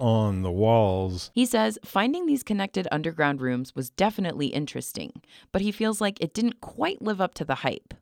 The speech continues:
Speaker 1: Kind of over-exaggerated, really. But it was, like I say, more of basements and parts of basements, not, not tunnels. You know, they weren't tunneling around.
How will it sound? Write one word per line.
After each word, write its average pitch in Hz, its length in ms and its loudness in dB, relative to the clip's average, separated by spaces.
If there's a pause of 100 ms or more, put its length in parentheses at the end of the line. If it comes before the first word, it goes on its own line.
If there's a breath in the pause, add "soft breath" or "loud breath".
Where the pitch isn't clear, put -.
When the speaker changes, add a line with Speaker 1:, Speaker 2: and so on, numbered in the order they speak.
(240)
Speaker 1:
Kind 151 260 2
of 101 60 -2
over-exaggerated, 90 1300 -2 (180)
really. 90 460 -6 (480 loud breath)
But 120 160 6
it 131 100 6
was, 95 320 -2 (160)
like 110 260 -2
I 95 100 -4
say, 110 260 -2
more 92 400 -2
of 85 260 -8
basements 98 800 0
and 87 140 -4
parts 104 400 -2
of 78 120 -8
basements, 82 680 -10
not, 90 260 -4 (680 soft breath)
not 123 320 0
tunnels. 90 520 -4
You 92 100 -4
know, 85 120 -6
they 101 140 2
weren't 95 280 -2
tunneling 87 460 -4
around. 82 540 -6